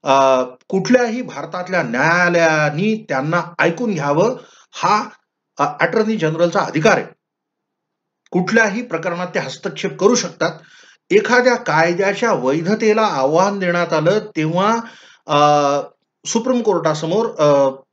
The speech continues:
त्यांनी यावं हे औचित्याचं. तर हजर होते आज अटॉर्नी जनरल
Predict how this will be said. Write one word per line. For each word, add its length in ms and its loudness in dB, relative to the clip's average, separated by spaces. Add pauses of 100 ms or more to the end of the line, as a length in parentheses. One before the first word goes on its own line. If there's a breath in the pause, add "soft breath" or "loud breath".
त्यांनी 380 0
यावं 280 4
हे 140 -4
औचित्याचं. 640 -2 (500)
तर 160 2
हजर 300 2
होते 240 2
आज 200 -6 (360 soft breath)
अटॉर्नी 300 0
जनरल 340 2